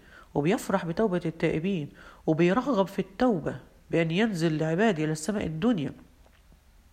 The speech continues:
عشان يسألهم: "مين اللي راغب في التوبة؟ مين اللي عايز التوبة؟" لكن صدق العزم ضعيف، والتردد بين الدنيا وبين الآخرة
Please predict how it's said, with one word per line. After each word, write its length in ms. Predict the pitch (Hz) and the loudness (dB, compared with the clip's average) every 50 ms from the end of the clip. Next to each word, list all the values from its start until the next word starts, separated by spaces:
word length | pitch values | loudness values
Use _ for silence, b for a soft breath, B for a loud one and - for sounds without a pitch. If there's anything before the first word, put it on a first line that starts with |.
| - | -2
عشان 220 | 165 160 - 202 180 | -2 0 0 0 0
يسألهم: 520 | 165 160 - - 208 214 208 196 196 185 180 B B B B B B | 0 0 0 2 2 2 2 2 -2 -4 -6 B B B B B B
"مين 280 | 175 208 262 277 233 233 | 0 2 4 4 4 2
اللي 400 | 208 190 175 170 165 165 170 165 | 2 0 0 0 -2 -2 -2 2
راغب 280 | 180 226 240 196 180 | 4 4 4 4 2
في 100 | - - | -2 -4
التوبة؟ 400 | 160 - - - 208 202 156 156 | -8 -8 -4 -2 0 2 2 0
مين 120 | 151 185 196 | 0 0 -2
اللي 120 | 175 165 | -2 0
عايز 260 | 160 170 175 160 139 | 0 0 -2 -2 -4
التوبة؟" 340 | 135 - - 160 143 131 131 B B B B B B B B | -6 -4 -2 -2 -2 -2 -4 B B B B B B B B
لكن 440 | 165 170 190 196 196 - 233 233 202 - | 2 4 4 4 2 2 -2 -2 -2 -4
صدق 320 | - - - 269 - - 214 | -6 -4 -4 -4 -4 -2 -2
العزم 340 | 180 160 165 165 151 147 143 | -2 -2 -2 -2 -4 -4 -6
ضعيف، 600 | 143 131 131 131 147 139 - - - - - _ - - - _ - _ - - | -6 -6 -6 -8 -12 -14 -16 -18 -20 -20 -20 _ -20 -20 -20 _ -20 _ -10 -6
والتردد 1160 | 156 151 147 156 156 156 151 - 175 - - 170 185 214 202 165 139 151 143 131 123 117 - - - - - | -4 -2 0 0 0 0 0 -2 -4 -2 0 2 4 4 2 2 -2 -4 -4 -4 -6 -14 -16 -18 -18 -12 -4
بين 180 | - 170 165 | -2 -2 0
الدنيا 380 | 160 151 135 143 190 190 170 156 | -2 -4 -4 -4 -4 -2 -2 -2
وبين 160 | 143 147 139 | -4 -4 -6
الآخرة 420 | 143 - - 151 - - - 131 | -6 -6 -6 -6 -6 -8 -12 -14